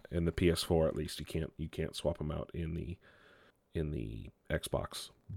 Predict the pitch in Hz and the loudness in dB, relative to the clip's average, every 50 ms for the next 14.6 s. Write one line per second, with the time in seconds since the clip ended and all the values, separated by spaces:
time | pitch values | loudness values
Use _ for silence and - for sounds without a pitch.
0 | 98 - 95 87 - - - - - - - _ _ _ _ - - - _ _ | 6 10 10 10 10 8 2 -8 -12 -14 -14 _ _ _ _ -20 -20 -20 _ _
1 | _ _ _ _ _ - - 65 60 - - 85 82 - 85 80 82 80 80 76 | _ _ _ _ _ -8 -6 -4 -4 -2 -2 0 2 2 4 6 6 6 6 4
2 | 80 - - - 78 78 80 76 80 78 76 80 80 - - 78 73 73 76 76 | 2 0 -2 0 0 0 2 2 2 2 2 2 2 2 2 2 2 2 2 0
3 | 78 - - - - - - 73 73 85 - - - - - - - - _ _ | -2 -2 -6 -8 -14 -4 -2 0 0 0 -2 -6 -10 -14 -20 -20 -20 -20 _ _
4 | _ - - 57 62 - - - 87 85 82 80 - 90 85 85 85 85 82 82 | _ -6 -4 -4 -2 -2 4 4 6 6 6 8 10 10 10 10 10 10 10 10
5 | 82 82 85 - - - - - - 73 80 80 82 73 - - - 65 - - | 10 8 6 4 -2 -6 -6 -4 -2 -2 2 2 2 2 2 0 -2 -2 -2 -4
6 | - - - - - - 85 78 80 - - - - - - - - - - _ | -8 -10 -12 -4 2 4 4 4 4 0 -6 -14 -20 -20 -20 -20 -20 -20 -20 _
7 | _ _ _ _ _ _ _ - - _ _ - 101 110 117 117 117 120 120 113 | _ _ _ _ _ _ _ -20 -20 _ _ 8 10 10 12 12 12 12 12 12
8 | 127 120 - - 120 117 113 110 110 - - - _ _ _ _ _ _ - 95 | 10 10 10 10 12 12 12 12 12 10 6 -2 _ _ _ _ _ _ 8 8
9 | 104 107 - - - 117 113 - - - 117 113 107 - 110 107 - - 117 113 | 8 8 8 6 6 6 6 6 8 10 10 10 10 8 2 -2 6 8 10 10
10 | 113 - 107 95 107 101 110 113 113 113 - - - 92 98 95 95 95 92 92 | 10 8 4 2 8 10 10 10 10 8 6 6 10 12 12 12 12 12 12 12
11 | 90 - 85 95 101 107 107 - - - 98 104 104 101 95 - - 104 101 98 | 10 6 8 10 10 10 10 8 4 2 4 6 6 6 4 4 6 8 8 8
12 | - - 92 90 87 87 92 95 - - - 95 95 - - 90 95 95 92 - | 6 6 4 6 8 10 10 10 8 6 2 0 0 2 4 4 4 4 4 2
13 | - 98 95 92 92 - - 87 85 78 - - - 98 92 92 90 - - 123 | 4 6 8 8 8 6 4 4 2 2 0 4 6 6 8 8 6 6 8 10
14 | 131 135 127 117 117 107 101 95 92 90 - | 10 10 12 12 12 12 12 12 12 12 8